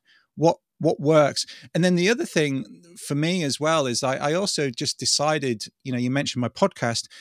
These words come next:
um, just before we started recording. Um, I haven't done many podcasts recently, and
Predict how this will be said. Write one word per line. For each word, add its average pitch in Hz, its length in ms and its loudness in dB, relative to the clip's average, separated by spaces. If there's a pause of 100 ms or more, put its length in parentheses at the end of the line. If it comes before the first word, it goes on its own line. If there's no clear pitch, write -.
(480)
um, 135 320 2
just 135 180 -4
before 135 220 -4
we 127 80 -2
started 123 340 -4
recording. 135 680 -2
Um, 135 500 0 (1000)
I 175 100 6
haven't 208 280 4
done 196 220 6
many 185 180 4
podcasts 123 500 -2
recently, 107 540 -6
and 123 480 -2